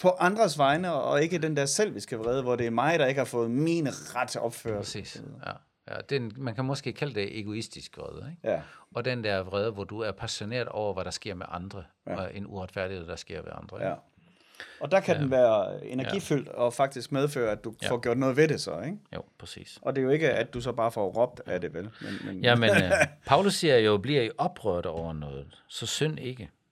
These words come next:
Speaker 1: Ja.
Speaker 2: Og lad ikke so-, solen gå ned over jeres vrede." Så der, han siger faktisk, at, at, at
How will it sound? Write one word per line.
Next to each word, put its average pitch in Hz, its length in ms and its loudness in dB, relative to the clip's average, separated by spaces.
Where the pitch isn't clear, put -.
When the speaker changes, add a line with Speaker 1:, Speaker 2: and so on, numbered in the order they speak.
Speaker 1:
Ja. - 60 -16
Speaker 2:
Og 107 80 -2
lad 101 120 0
ikke 131 200 -4
so-, 107 420 -4
solen 131 340 -4
gå 87 120 -4
ned 95 260 -4
over 87 260 -6
jeres 80 460 -8
vrede." 78 400 -12
Så - 120 -8
der, 131 100 4
han 131 180 -4
siger 226 240 2
faktisk, 120 300 2
at, 104 180 -4
at, 101 220 -10
at 98 120 -6